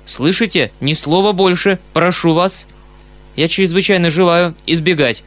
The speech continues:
дальнейших объяснений, да и вам это будет выгоднее.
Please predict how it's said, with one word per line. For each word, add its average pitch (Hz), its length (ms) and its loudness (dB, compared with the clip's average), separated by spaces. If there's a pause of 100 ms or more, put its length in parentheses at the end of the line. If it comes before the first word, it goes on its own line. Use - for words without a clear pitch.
(160)
дальнейших 139 520 -4
объяснений, 135 640 -2 (340)
да 113 140 -4
и 104 40 -4
вам 151 280 0
это 214 180 0
будет 139 340 -2 (140)
выгоднее. 110 680 -2